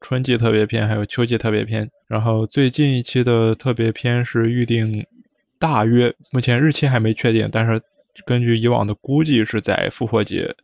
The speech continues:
四月十七号左右，会放今年的春季特别篇《神秘博士：海魔的传说》。然后这一部是十三姨跟着他的两个旅伴来到了十九世纪的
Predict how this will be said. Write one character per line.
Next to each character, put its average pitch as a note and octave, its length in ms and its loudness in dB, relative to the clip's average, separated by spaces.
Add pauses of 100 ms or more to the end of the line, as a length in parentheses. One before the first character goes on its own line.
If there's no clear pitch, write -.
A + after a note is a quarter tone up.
(300)
四 - 200 -2
月 G#2+ 140 4
十 G#2+ 200 -4
七 - 120 -4
号 A2+ 200 2
左 - 160 -4
右， F2+ 180 -2 (640)
会 A#2 180 -4
放 A2 340 0
今 B2+ 160 0
年 A2 240 0
的 G#2+ 300 2
春 C#3 260 0
季 C3 120 2
特 A2+ 120 2
别 G#2 140 2
篇 G#2+ 300 0 (160)
《神 A2 200 -4
秘 A#2 140 0
博 G#2+ 180 0
士： G#2+ 460 0
海 G2+ 300 -4
魔 G#2 160 2
的 A#2 100 2
传 G2+ 240 -4
说》。 A#2 280 0 (720)
然 G#2 100 -2
后 A2+ 160 4 (300)
这 D#3+ 180 2
一 A2+ 140 2
部 B2 200 2
是 A2 220 2
十 A2 160 0
三 C3 260 2
姨 A2 300 4
跟 G#2+ 180 0
着 G#2 100 0
他 G#2+ 200 0
的 G#2 160 4
两 G2 220 2
个 G#2 80 2
旅 G2+ 160 2
伴 G2+ 280 0
来 F#2+ 240 0
到 G2+ 140 2
了 G2 140 0
十 - 320 0
九 G#2+ 200 2
世 A2 220 0
纪 G#2+ 140 0
的 F2+ 180 0